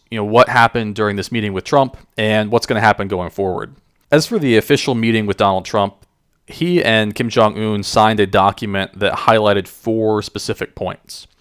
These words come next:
First was the reestablishment of U S North Korea relations for peace and prosperity, that sort of thing. Second is they wanted to work together to build a stable peace regime across the whole Korean peninsula. Third is the idea of working towards, quote,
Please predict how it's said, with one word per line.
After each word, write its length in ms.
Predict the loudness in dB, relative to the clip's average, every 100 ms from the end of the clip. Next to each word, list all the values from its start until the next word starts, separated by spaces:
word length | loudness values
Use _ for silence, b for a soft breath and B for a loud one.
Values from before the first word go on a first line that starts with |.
| b b b
First 580 | 2 2 2 -6 -8
was 160 | -6 -4
the 140 | -4
reestablishment 760 | 0 0 4 4 6 4 -2 -2
of 220 | -2 -2
U 220 | -2 2 2
S 160 | 2
North 200 | -4 -4
Korea 260 | -4 -4 0
relations 640 | 0 0 -2 -12 -12 -16 _
for 180 | -8 -4
peace 320 | -2 -2 -4
and 80 | 0
prosperity, 520 | 0 2 -2 -2 0
that 180 | 0 0
sort 160 | -6
of 60 | -6
thing. 220 | -8 -10 _ b b b
Second 520 | -6 4 4 4 -4 -8 -8
is 140 | -6 -8 -6
they 80 | -2
wanted 240 | 4 4
to 80 | 4
work 180 | 0 0
together 440 | -2 0 2 0
to 120 | -4 -2
build 220 | 0 0
a 80 | 0
stable 500 | 0 2 2 2 0
peace 420 | -2 -8 -8 -8
regime 440 | -10 -6 -6 -4
across 380 | -6 2 2 2
the 100 | -4
whole 260 | 0 0 0
Korean 400 | -2 -4 -4 -4
peninsula. 560 | -6 -6 -8 -8 -8 _ _ b b b b b b b _
Third 760 | -20 0 0 2 -2 -8 -20 _ _ _
is 100 | -4
the 120 | 4 4
idea 200 | 4 0
of 80 |
working 460 | 0 0 0 -2 -6
towards, 500 | -4 2 2 0 -6
quote, 380 | -2 2 2